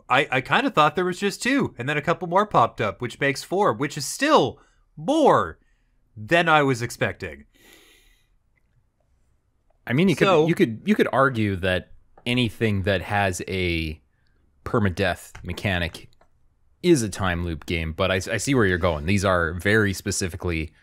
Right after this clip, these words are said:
Speaker 2: looping, uh, sometimes directly in the title, looping.
Speaker 1: Yeah.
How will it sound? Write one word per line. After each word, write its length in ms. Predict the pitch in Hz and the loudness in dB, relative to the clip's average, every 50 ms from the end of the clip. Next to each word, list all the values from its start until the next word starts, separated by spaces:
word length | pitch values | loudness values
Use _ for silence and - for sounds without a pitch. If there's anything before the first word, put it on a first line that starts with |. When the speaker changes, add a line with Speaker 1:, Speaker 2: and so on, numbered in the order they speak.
| _ _ _ _ - | _ _ _ _ -10
Speaker 2:
looping, 680 | - 87 104 101 90 - 95 90 87 82 78 78 80 - _ _ _ _ _ _ _ _ _ _ _ - - - _ _ _ - | -4 -2 0 0 0 0 0 -2 -2 -2 -6 -8 -12 -14 _ _ _ _ _ _ _ _ _ _ _ -20 -20 -20 _ _ _ -10
uh, 460 | 85 82 82 82 80 80 78 78 - | -6 -4 -4 -2 -2 -2 -4 -4 -6
sometimes 800 | - - - 135 131 135 - 123 104 98 92 90 80 80 - - _ _ _ _ - - | -6 -6 -2 -2 -2 -2 0 -2 -2 -2 -4 -6 -10 -12 -16 -18 _ _ _ _ -10 -4
directly 460 | - 107 95 104 113 - 110 101 90 | -2 0 0 0 -2 -2 -4 -6 -6
in 100 | 87 87 | -6 -8
the 80 | 80 | -10
title, 480 | 76 - - 110 95 87 80 76 73 - | -8 -6 -4 -4 -2 -2 -4 -6 -8 -8
looping. 440 | - 87 98 95 - - 69 65 - - - _ _ - - - - - - - - - - - _ _ _ _ - | -6 -4 -2 -2 -2 -4 -8 -8 -10 -18 -20 _ _ -20 -20 -20 -20 -20 -20 -20 -20 -20 -20 -20 _ _ _ _ -6
Speaker 1:
Yeah. 400 | 190 226 262 233 151 107 85 | -2 2 4 4 4 4 2